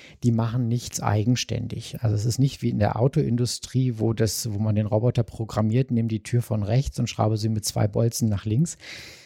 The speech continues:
sondern, äh, die, die, äh, O-P-Roboter, die man in der Viszeralchirurgie verwendet, unterstützen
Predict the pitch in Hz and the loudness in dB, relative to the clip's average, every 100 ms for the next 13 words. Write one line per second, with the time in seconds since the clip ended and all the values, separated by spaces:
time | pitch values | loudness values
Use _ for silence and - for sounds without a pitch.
0 | _ - 113 120 117 113 110 110 117 120 | _ 0 2 2 -2 -2 -2 0 -2 -6
1 | 104 101 104 - 104 107 107 107 - 101 | -2 0 0 -2 -2 0 2 0 0 0
2 | 98 110 - - - - 139 - - 113 | 0 -4 -10 -14 -18 -14 -12 -8 0 0
3 | - 120 147 123 107 113 123 - 127 127 | 2 0 0 0 -2 -2 0 0 0 -2
4 | _ _ _ _ _ _ - 120 110 110 | _ _ _ _ _ _ -4 0 2 0
5 | 113 107 110 - 107 104 107 120 101 101 | -2 -2 -4 -4 -2 0 0 -2 -4 -4
6 | 107 110 98 104 110 120 - - - - | -4 -2 0 2 2 -2 -4 -20 -20 -20
7 | _ _ _ _ _ - 123 117 - 135 | _ _ _ _ _ 0 2 0 -2 -4
8 | - - 127 117 - | -6 -2 0 0 -2